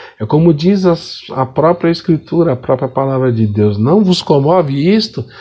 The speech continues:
É impossível alguém não se comover com a história de Jesus Cristo sofrendo na cruz para que nós pudéssemos ser salvos. É impossível,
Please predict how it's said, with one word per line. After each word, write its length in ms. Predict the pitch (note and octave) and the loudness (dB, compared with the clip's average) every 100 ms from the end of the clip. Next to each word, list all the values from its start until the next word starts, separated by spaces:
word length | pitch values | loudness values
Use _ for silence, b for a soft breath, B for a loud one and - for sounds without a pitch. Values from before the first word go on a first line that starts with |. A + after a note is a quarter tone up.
| B B | B B
É 80 | C#3+ | 0
impossível 720 | G3 G#3 F#3 - A3 A#3+ G#3 | 2 2 -2 0 2 4 6
alguém 280 | E3+ D3+ E3+ | 4 4 4
não 140 | F3 E3+ | 4 2
se 340 | F3+ - - - | -2 -6 -12 -4
comover 720 | A3+ A#3 F#3 C3 A#2+ D3 E3+ | 2 4 4 2 0 2 2
com 180 | - D3+ | 0 -2
a 100 | C#3 | -2
história 640 | B2 - - C#3 D3 C#3+ | -4 -12 -2 2 2 2
de 160 | C3 B2 | 0 -2
Jesus 480 | C3 B2+ B2 A#2+ | -2 -2 -2 -4
Cristo 560 | - - B2 C#3+ - - | -8 -4 -4 -4 -8 -18
sofrendo 880 | - - C3+ - - C3 C#3+ C#3 C3 | -12 -6 -6 -6 -6 0 0 0 -2
na 180 | B2+ | -2
cruz 600 | A#2+ - C3+ C#3 F3 F#3 - B B B B - | -4 -6 -4 2 2 0 -8 B B B B -2
para 220 | B2+ C3 | 0 0
que 220 | B2 C3+ | 0 0
nós 340 | B2 B2 B2+ | 2 2 0
pudéssemos 680 | B2 - A#2+ A2 A2+ A2+ A2+ | -2 -4 0 0 -2 -6 -6
ser 240 | - A2+ A2 | -2 -2 -2
salvos. 880 | - G2 F2+ E2+ E2+ F2 G#2 - - B B B - | -2 -2 -2 -4 -8 -14 -14 -16 -20 B B B -4
É 580 | C3 C3+ E3+ B3 A3 | 2 2 2 0 0
impossível, 760 | A#3+ - A3 - E3 D3 A#2 | -2 0 -2 0 2 2 2